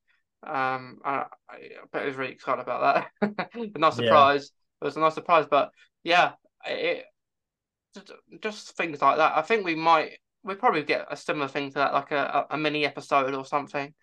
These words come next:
Speaker 2: I hope so.
Speaker 1: I hope so, yeah.
Speaker 2: I'd, I'd love to see, um, McGann back on screen again.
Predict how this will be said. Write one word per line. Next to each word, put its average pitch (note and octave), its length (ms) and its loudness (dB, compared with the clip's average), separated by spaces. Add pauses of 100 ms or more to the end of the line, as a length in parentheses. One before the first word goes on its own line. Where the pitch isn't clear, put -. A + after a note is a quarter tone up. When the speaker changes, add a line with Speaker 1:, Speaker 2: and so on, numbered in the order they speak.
Speaker 2:
I C3 100 2
hope C#3 220 2
so. G#2+ 180 -4
Speaker 1:
I C3 280 -4
hope - 180 -4
so, B2 220 -4
yeah. C3+ 300 -6 (440)
Speaker 2:
I'd, C3 220 0
I'd A#2+ 200 0
love G#2+ 200 0
to A2 80 -8
see, A2 480 -4
um, G#2 500 0 (1400)
McGann G#2+ 360 0
back G#2+ 220 -4
on G#2 120 -4
screen G#2 300 -4
again. G2 300 -8